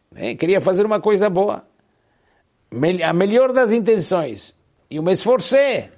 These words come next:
fiz errado, então imagina uma pessoa que não sabe nem o que está fazendo, mais ainda.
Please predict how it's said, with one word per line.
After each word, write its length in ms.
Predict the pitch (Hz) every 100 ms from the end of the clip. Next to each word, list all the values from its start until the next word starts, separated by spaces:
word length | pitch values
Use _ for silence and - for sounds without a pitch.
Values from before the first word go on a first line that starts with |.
| _ _ _ _ _ _ _
fiz 280 | _ 202 175
errado, 680 | 185 208 254 214 180 170 -
então 200 | 147 190
imagina 460 | 190 190 185 226 196
uma 100 | 175
pessoa 360 | - 208 202
que 200 | 151 196
não 540 | 180 160 160 160 185 180
sabe 280 | 202 196
nem 120 | 202 196
o 60 |
que 80 | 185
está 180 | 170 185
fazendo, 440 | 196 196 196 165
mais 200 | 196 196
ainda. 540 | 214 220 226 175 113